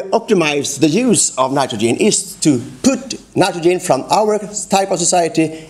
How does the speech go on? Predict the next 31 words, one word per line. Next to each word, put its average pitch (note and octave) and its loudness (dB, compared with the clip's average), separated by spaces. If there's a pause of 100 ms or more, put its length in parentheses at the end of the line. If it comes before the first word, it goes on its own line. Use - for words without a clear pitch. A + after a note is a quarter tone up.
(100)
into F3+ 2
the - -2
small C#3 2
farmers B2+ 0
in A#2 4
Africa. - -4
That F3+ 2
would B2+ 0
be B2+ 0
much F3 0
more, A#2 2 (220)
more B2 4
efficient B2 0
way G2+ 2 (240)
to A#2+ 4
use G#2+ 0 (220)
this - 0
type G2 -2
of E2+ -8 (320)
fertilizer. - 0 (2250)
We C#3 4
can A3 6
also A3 2
interested G3 2
to G3+ 2
say F#3 0
something F#3 2
about F3+ 2
the F#3 2
m-, F#3+ 2
meats F#3 2